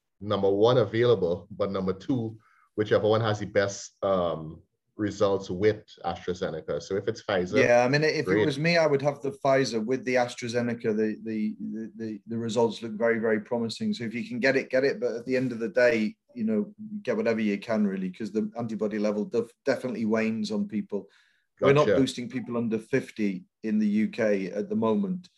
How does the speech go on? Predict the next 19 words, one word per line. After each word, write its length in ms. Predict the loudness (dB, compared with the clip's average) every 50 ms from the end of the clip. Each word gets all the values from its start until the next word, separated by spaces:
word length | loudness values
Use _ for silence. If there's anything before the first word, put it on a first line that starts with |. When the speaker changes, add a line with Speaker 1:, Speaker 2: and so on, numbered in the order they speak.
| _ _ _ _ _ _ -2
Speaker 1:
Right. 220 | 0 2 4 4
Speaker 2:
Um, 480 | 2 2 0 -2 -4 -6 -6 -8 -10 -14 _ _ _ _ _ _
but, 300 | 0 0 0 0 -2 -6
but 180 | -2 -2 -2 0
over 400 | 2 2 2 2 2 0 -4 -6
fifty, 520 | -6 -8 -12 -12 -12 -16 _ -8 -6 -6
then, 500 | -4 0 0 0 0 0 -2 -6 -6 -8 -8
you 120 | -6 -4
know, 100 | -2 -2
they, 220 | 0 -2 -2 -4 -4
people 280 | -10 -12 -6 -6 -4 -4
get 180 | -4 -6 -4
boosted. 500 | -2 -4 -4 -4 -6 -6 -6 -6 -6 -10 _ _ _ _ _ _ _ _ _ _ _ _ _
So, 560 | -14 -6 -2 2 2 2 2 2 -2 -4 -10 _ _ _ _ -4
um, 720 | -2 -2 -2 -2 -2 -4 -4 -4 -6 -6 -8 -10 -12 -14 -16 _ _ _ _ _ _ _ _ _ _ _ _ -6
you 80 | -4
know, 160 | -2 0 0 2 2
but 140 | 0 0 2 0
a-, 160 | 0 2